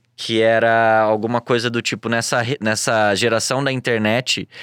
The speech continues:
tem muitas pessoas tentando ficar feliz porque se comparam a vida das pessoas que fingem ser feliz. Fingem ser feliz, tá ligado?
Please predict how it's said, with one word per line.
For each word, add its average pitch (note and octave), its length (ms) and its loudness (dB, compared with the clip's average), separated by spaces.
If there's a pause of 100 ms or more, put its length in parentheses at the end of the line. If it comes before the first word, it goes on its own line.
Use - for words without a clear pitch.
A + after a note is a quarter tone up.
(240)
tem B2 140 0
muitas D#3 320 0
pessoas C3+ 520 0
tentando C#3+ 540 -4
ficar C3+ 320 -6
feliz B2 440 -2
porque C3 300 -6
se C3 200 -4
comparam C#3 760 0
a D3 60 0
vida D#3+ 240 -4
das D3+ 160 0
pessoas D3 500 -2
que D#3 400 -4 (180)
fingem F3 440 -4
ser D3+ 140 -4
feliz. - 380 -8 (1500)
Fingem D#3+ 500 -2
ser B2 220 -6
feliz, F2+ 420 -12 (680)
tá F2 80 -6
ligado? F2+ 380 -2